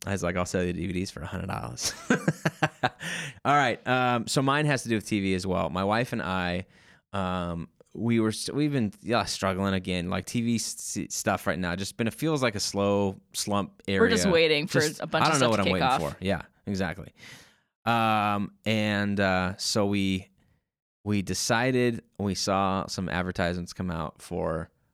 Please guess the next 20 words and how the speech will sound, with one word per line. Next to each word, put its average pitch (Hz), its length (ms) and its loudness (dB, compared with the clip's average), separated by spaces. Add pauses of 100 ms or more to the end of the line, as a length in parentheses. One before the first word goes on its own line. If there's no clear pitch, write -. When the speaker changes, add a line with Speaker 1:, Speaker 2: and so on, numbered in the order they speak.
(160)
Speaker 1:
Survivor. 78 800 -6
Now, 92 260 -2 (1040)
do 117 60 2
you 131 80 4
wanna 135 200 2
guess 92 500 -2
what 101 180 0
season 98 560 -2
we 98 100 0
are 95 80 0
currently 95 420 -2
on 92 160 -2
for 95 140 -6
Survivor? 95 580 -4
Speaker 2:
It's - 160 -6
gotta 294 220 -4
be, 214 100 0
like, 123 200 -4
twenty 147 360 -4
something. 147 520 -8